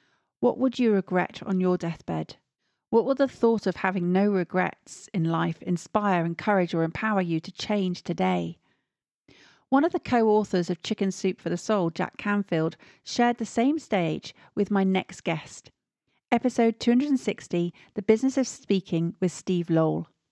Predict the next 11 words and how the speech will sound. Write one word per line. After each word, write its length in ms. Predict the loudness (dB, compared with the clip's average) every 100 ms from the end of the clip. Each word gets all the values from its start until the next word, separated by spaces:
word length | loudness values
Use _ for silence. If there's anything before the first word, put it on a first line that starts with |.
| _ _ _ -10 0
Unsurprising, 640 | 0 2 2 2 4 2 2
really, 300 | 2 0 0
as 140 | 0
for 100 | 0
fifty-three 580 | 0 -2 0 -2 2 2
years, 480 | 4 4 4 0 -4
since 260 | -12 -10 -10
the 80 | -4
age 240 | 0 2 2
of 100 | 0
six, 560 | -2 -2 -2 -4 -20